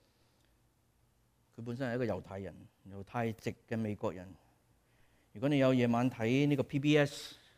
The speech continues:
嘅新聞，你好多時候見到佢係一個新聞評論員，《紐約時報》嘅專欄作家，亦都喺耶魯大學 professor，Yale University 教書。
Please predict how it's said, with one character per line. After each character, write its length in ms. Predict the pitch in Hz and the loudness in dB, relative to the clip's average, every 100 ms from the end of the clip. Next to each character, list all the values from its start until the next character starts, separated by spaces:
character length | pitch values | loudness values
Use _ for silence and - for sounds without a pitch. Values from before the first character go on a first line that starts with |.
| _ _ - | _ _ -10
嘅 180 | 113 | -8
新 160 | 110 156 | -6 -4
聞， 160 | 139 104 | -2 0
你 80 | |
好 80 | 117 | 2
多 100 | 139 | 2
時 120 | 147 | 2
候 40 | 110 | 0
見 140 | 120 | 0
到 80 | 117 | -2
佢 140 | 131 | 0
係 120 | 117 110 | 0 2
一 20 | |
個 80 | 120 | 0
新 140 | 156 | -2
聞 160 | 139 101 | -2 -2
評 160 | 98 104 | -4 -2
論 200 | 113 110 | 0 0
員， 220 | 101 92 - _ _ _ _ _ _ _ _ - | -2 -6 -14 _ _ _ _ _ _ _ _ -4
《紐 160 | 117 135 | 4 6
約 100 | 120 | 4
時 220 | - 104 | 2 0
報》 200 | 120 117 | 4 4
嘅 120 | 117 | 4
專 180 | 110 143 | 2 2
欄 160 | 107 | 2
作 220 | 104 123 - | 2 0 4
家， 360 | 139 139 135 131 _ _ _ - | 4 4 2 -4 _ _ _ -18
亦 100 | 113 | -4
都 160 | 147 | 0
喺 500 | 120 113 123 135 135 135 | 2 4 6 4 2 -2
耶 120 | 101 | 0
魯 140 | 107 110 | 2 2
大 180 | 107 104 | 2 0
學 180 | 110 - - - | -2 -8 -12 -18
professor，Yale 1120 | 104 - 131 - 87 - - 120 135 123 110 | -10 -4 -4 -4 -10 -12 -8 -2 0 0 -2
University 400 | 117 127 - 92 | -4 -6 -6 -10
教 200 | - 107 | -4 -4
書。 240 | 107 - | -4 -6